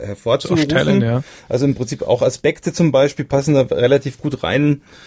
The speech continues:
Speaker 1: Also gerade diese Geschichten sind eigentlich relativ gut verwandt. Und irgendwann
Speaker 2: Ja.
Speaker 1: hat, glaub ich, äh, Ralph Johnson auch mal gesagt, äh, Frameworks, das war ja damals, äh, so ein bisschen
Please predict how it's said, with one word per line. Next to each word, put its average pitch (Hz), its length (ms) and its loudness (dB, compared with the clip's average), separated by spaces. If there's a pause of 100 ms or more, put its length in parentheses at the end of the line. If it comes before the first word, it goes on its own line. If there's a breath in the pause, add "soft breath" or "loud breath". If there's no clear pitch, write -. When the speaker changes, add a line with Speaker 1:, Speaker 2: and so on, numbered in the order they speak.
(180 loud breath)
Speaker 1:
Also 113 160 -4
gerade 147 220 2
diese 160 180 0
Geschichten 147 800 0
sind - 360 2
eigentlich 123 280 0
relativ 123 500 -2
gut 151 180 -8
verwandt. 110 560 0
Und 95 140 -8
irgendwann 143 320 0
Speaker 2:
Ja. 131 60 -2
Speaker 1:
hat, - 160 -4
glaub 127 120 4
ich, 127 200 -4
äh, 113 260 2 (380 loud breath)
Ralph 120 420 0
Johnson 170 340 2
auch 151 140 0
mal 151 240 2
gesagt, - 420 -4
äh, 120 140 2
Frameworks, 185 640 0
das 117 160 -4
war 113 100 4
ja 110 60 2
damals, 151 480 -2
äh, 120 120 -2
so 123 100 -6
ein 113 60 -8
bisschen 147 420 2